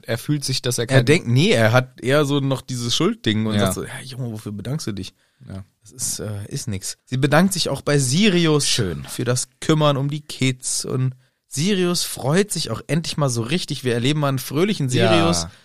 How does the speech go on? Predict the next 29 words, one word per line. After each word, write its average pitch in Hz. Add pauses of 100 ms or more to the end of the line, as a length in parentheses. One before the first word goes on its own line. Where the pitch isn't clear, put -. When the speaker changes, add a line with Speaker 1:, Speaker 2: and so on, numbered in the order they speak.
(120)
Speaker 2:
Er 139
ist 175
natürlich 151
leider 151
der 131
Profiteur 143
aus 120
dieser 113 (100)
Misere 127
hier. 156 (120)
Speaker 1:
<laughs> -
Ja, 190
das 160
stimmt. -
Speaker 2:
Muss -
man 151
schon 131
Speaker 1:
Er 139
Speaker 2:
so 131
Speaker 1:
genießt 139
Speaker 2:
sagen. -
Speaker 1:
das 117
richtig. 120 (200)
Speaker 2:
Aber 131
wir 127
können 123
es 131
verstehen, 104
denn 120